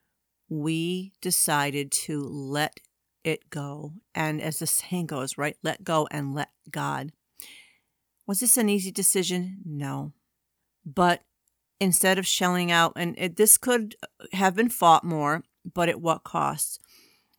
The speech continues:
Well, first of all, again, already twenty thousand dollars spent in attorney fees, it would have cost more money, drained the estate even more,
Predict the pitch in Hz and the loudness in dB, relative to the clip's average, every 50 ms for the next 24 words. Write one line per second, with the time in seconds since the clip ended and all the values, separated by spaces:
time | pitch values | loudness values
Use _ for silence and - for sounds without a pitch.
0 | _ _ _ _ - - 180 - - 185 180 - 190 156 156 147 147 143 151 156 | _ _ _ _ -18 -14 -10 -6 -4 -2 0 0 0 2 4 4 4 4 2 0
1 | - _ _ _ _ _ _ - 170 175 180 165 156 156 - 160 165 165 165 160 | -6 _ _ _ _ _ _ -10 -4 -2 0 0 0 2 4 4 6 6 4 2
2 | 156 - - 170 165 165 160 - 160 151 151 147 151 151 156 147 147 147 151 - | 0 -2 -4 -4 -4 -4 -2 -2 0 0 0 -2 -2 -2 0 0 0 0 0 -2
3 | - - 160 143 139 143 143 139 - - 247 226 202 190 - - 160 185 156 147 | -2 -2 -4 -4 -4 -4 -6 -6 -6 -4 -4 -4 -4 -4 -6 -6 -4 -4 -4 -4
4 | 143 - - - - - - - - _ _ _ _ _ _ _ _ _ _ _ | -4 -4 -6 -8 -12 -20 -20 -20 -20 _ _ _ _ _ _ _ _ _ _ _
5 | _ _ _ _ _ _ _ _ _ _ - 190 180 - 180 175 175 - - - | _ _ _ _ _ _ _ _ _ _ -4 -2 0 0 2 0 0 0 -4 -2
6 | - 160 147 151 - - - - - 175 156 151 160 165 156 143 139 135 135 135 | 0 2 2 2 2 -2 -4 -4 -6 -6 -4 -2 -2 -2 -2 -2 -2 -4 -4 -6
7 | 139 160 190 _ _ - 156 147 156 160 165 170 170 160 165 151 147 147 - - | -8 -10 -12 _ _ -12 -6 -2 0 0 0 0 0 -2 -2 -2 -2 -2 -2 -2
8 | 156 151 143 139 139 139 131 139 143 143 139 139 139 139 139 139 | -2 -2 -2 -2 -4 -4 -4 -4 -2 -2 -2 -2 -4 -4 -4 -6